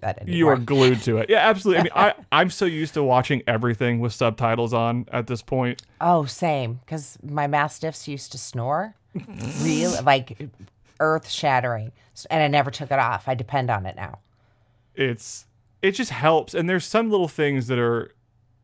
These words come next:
Speaker 2: that kind of pop up that are there. And what I love, and I didn't realize this was, um, a-, and not every, everything has it, but Coda, which was an amazing movie on Apple T V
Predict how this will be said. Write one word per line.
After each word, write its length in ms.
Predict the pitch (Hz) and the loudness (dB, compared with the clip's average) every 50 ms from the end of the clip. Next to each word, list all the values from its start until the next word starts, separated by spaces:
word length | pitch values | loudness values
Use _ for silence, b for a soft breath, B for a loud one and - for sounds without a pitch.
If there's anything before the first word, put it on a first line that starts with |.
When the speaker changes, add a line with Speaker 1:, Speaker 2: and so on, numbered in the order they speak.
| _ - | _ -10
Speaker 2:
that 220 | 127 123 117 - - | -6 -6 -6 -4 -4
kind 180 | - 139 123 | -4 -2 -2
of 100 | 110 - | -4 -4
pop 320 | - - 127 120 120 - 131 | -4 0 0 0 2 0 -2
up 120 | 113 - | -4 -2
that 120 | - 117 | -2 -2
are 60 | 113 110 | 0 0
there. 140 | 113 113 | 0 0
And 80 | 117 120 | 0 2
what 120 | 147 175 190 | 2 2 4
I 100 | 180 151 | 4 2
love, 320 | 127 123 127 127 123 117 | 2 4 4 4 4 2
and 100 | 117 117 | 2 0
I 80 | 117 127 | 0 -2
didn't 200 | 135 120 123 120 | -2 -2 -4 -4
realize 440 | 120 120 120 120 117 113 113 107 - | -4 -2 0 0 0 -2 -2 -4 -8
this 180 | 113 - - | -12 -12 -10
was, 360 | 120 120 117 117 107 - - _ _ _ _ _ _ _ - | -8 -6 -6 -6 -8 -12 -18 _ _ _ _ _ _ _ -10
um, 480 | - 120 117 110 113 113 110 - - - _ - | -8 -6 -4 -4 -4 -6 -6 -8 -12 -12 _ -8
a-, 140 | - - 156 | -8 -8 -4
and 80 | 147 | 0
not 200 | 160 190 208 - | 0 2 2 2
every, 300 | 165 156 151 147 151 135 127 - | 2 0 2 2 0 -2 -2 -2
everything 380 | - 147 139 151 147 - 131 117 | -2 0 0 0 0 0 -2 -2
has 280 | 104 110 120 117 113 113 | 0 0 0 0 0 0
it, 100 | 113 - | -4 -6
but 160 | 113 107 - | -8 -10 -8
Coda, 560 | - - 147 147 147 139 131 120 120 117 113 b b b b b b b b | -2 2 4 4 4 6 4 4 4 2 0 b b b b b b b b
which 140 | 139 120 | -4 -2
was 140 | 135 127 110 | -2 0 2
an 80 | 120 113 | 2 4
amazing 540 | 110 113 120 131 143 151 143 127 131 117 113 | 4 4 4 6 4 4 4 4 4 4 4
movie 400 | 113 110 113 113 113 117 - - | 2 2 0 0 -2 -2 -2 -2
on 240 | 117 113 107 107 | -2 -2 0 2
Apple 300 | - 123 123 120 - 110 | 2 2 2 2 0 -2
T 160 | - - 113 107 | -4 -4 -4 -2
V 360 | 117 151 147 113 107 110 | 0 0 0 0 -2 -4